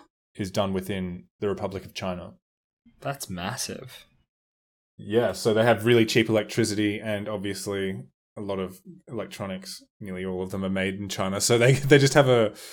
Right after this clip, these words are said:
Speaker 2: They kind of have this massive advantage.
Speaker 1: a conveyor belt of delicious mining goods.
Speaker 2: Yeah, that's
Speaker 1: Yeah.
Speaker 2: insane.
Speaker 1: That, that can't, that can't really be defeated because of the way in which China has encouraged the world to depend on it for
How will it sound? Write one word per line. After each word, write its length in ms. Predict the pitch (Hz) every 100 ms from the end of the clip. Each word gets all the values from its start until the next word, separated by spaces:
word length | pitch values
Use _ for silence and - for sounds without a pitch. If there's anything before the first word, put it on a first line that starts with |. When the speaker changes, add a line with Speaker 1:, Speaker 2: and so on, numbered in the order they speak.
| -
Speaker 2:
They 120 | 143 135
kind 200 | 156 151
of 60 |
have 120 | 147
this 200 | 143 135
massive 480 | 127 117 120 - 127
advantage. 560 | 123 117 117 139 131 95
Speaker 1:
a 60 |
conveyor 480 | 92 131 131 127 123
belt 360 | 123 113 104 -
of 220 | 131 117
delicious 540 | 135 120 135 131 131 127
mining 500 | 120 117 120 113 104
goods. 240 | 104 95
Speaker 2:
Yeah, 140 | 92
that's 120 | 135 110
Speaker 1:
Yeah. 160 | 104
Speaker 2:
insane. 600 | 95 - - 180 170 92 120
Speaker 1:
That, 420 | 117 107 - 139
that 160 | 127
can't, 440 | - 156 165 170 156
that 140 | 156
can't 280 | 160 160 185
really 180 | 175 156
be 140 | 131
defeated 500 | 120 113 - 170 139
because 260 | 101 110 113
of 80 | 107
the 80 | 110
way 240 | 107 113
in 100 | 113
which 340 | 113 110 - - _ _ _ _ _ _ _ -
China 340 | - 120 120
has 140 | 123 117
encouraged 440 | 110 120 113 107
the 100 | 117
world 480 | 107 113 113 110 -
to 480 | - 110 110 110 101 _ _ _ - 127 _
depend 360 | 147 143 131 117
on 140 | 107
it 260 | 139 143 139
for 420 | - 107 95 -